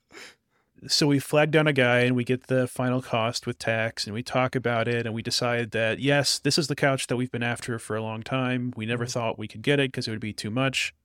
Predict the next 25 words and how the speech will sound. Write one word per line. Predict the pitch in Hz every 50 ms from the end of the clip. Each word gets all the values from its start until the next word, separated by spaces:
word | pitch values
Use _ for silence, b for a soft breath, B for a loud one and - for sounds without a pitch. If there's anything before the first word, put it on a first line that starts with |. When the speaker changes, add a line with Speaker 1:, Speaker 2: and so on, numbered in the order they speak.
| _ _ _ _ -
Speaker 1:
And | 110 110
he-, | - - - - _ _ _ -
here | - 156 143 139
it | 127 113
is, | 113 117 117 117 110 107 104 - - - _ _ _ _ _ _ _ _ _ -
really | 113 110 107 107
cheap. | - - 185 180 170 - - - - _ _ _ _ _
It | - 139
was, | 139 143 135 - -
I | - 139
think | - - 196 196 226
it | 202
was | 160 120
back | 117 135 127 127 -
in | 127
the | 123 123
clearance | - - 117 110 120 127 127 -
because | - 123 - 123 -
it | 113
has, | 113 120 120 117 113
like, | 117 113 113 -
one | 107 107 104 107 110 110
scuff | - - - - - 101 107 - -
on | 120 117 123 127
it. | 139 143